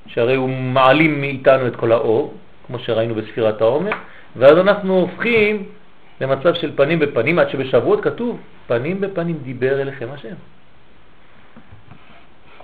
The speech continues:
זה היה פ-, אחור באחור, בלי בחירה, בחג השבועות אנחנו כבר רוצים. אנחנו כבר משתוקקים.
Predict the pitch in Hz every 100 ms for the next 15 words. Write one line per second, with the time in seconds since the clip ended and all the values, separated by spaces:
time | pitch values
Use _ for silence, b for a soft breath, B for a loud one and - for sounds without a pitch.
0 | b 113 117 180 - - - 185 190 147
1 | 123 - 120 147 135 240 220 131 131 120
2 | 120 - - b b - - 117 139 143
3 | 156 202 220 147 139 135 110 110 135 127
4 | 117 - 113 82 - - - - - -
5 | - - - - - - - - - 123
6 | 135 107 143 147 151 - 156 143 131 -
7 | 139 95